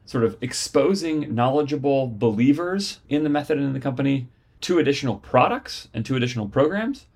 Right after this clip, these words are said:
on the one hand. And then on the other hand, there is an approach, w-, and there's a question of trying to convince somebody of the method in the first place.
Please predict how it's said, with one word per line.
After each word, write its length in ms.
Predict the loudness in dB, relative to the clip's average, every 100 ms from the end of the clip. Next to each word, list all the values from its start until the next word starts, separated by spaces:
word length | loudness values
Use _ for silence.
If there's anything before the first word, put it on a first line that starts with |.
| _ _
on 120 | 0
the 60 | 2
one 200 | 2 2
hand. 240 | -2 -4
And 140 | -2 2
then 80 | 2
on 80 |
the 100 | 2
other 120 | 0 0
hand, 280 | -2 -4 -6
there 240 | 0 2
is 340 | 2 0 -2 -2
an 100 | -2
approach, 380 | 0 2 2 0
w-, 200 | -10 -4
and 120 | 0 2
there's 140 | 2
a 40 |
question 280 | 2 0 0
of 260 | 0 0 -4 _ _ _ _
trying 240 | -2 0
to 60 | 0
convince 480 | 2 2 2 0 -2
somebody 460 | -2 0 2 0
of 320 | 0 -4 -4 -14 _ _
the 120 | -2
method 300 | 0 2 0
in 100 | -2
the 60 | 0
first 260 | 2 2 0
place. 380 | -4 -4 -14